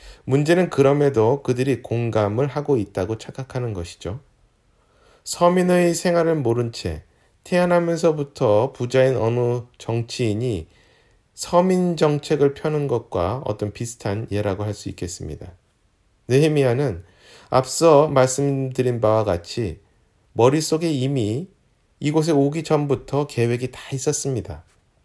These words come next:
그렇지만 그는 스스로 몸을 움직여 관찰하고 살피고 그런 일을 행합니다.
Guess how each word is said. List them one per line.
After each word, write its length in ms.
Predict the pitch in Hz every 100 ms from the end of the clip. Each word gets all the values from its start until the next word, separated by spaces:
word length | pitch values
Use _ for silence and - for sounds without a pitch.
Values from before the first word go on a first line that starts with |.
| _ _ _ _ -
그렇지만 680 | - 117 117 135 139 113 82 -
그는 380 | 127 120 139 - - -
스스로 400 | - - 185 185
몸을 480 | 175 143 147 175 185
움직여 680 | 147 123 123 117 98 101 143 _ _
관찰하고 960 | - 110 110 - 117 104 95 127 160 190
살피고 840 | - - 135 131 - 113 147 208 - _ _
그런 260 | 127 127
일을 360 | 120 127 139 139 -
행합니다. 600 | 165 156 120 85 73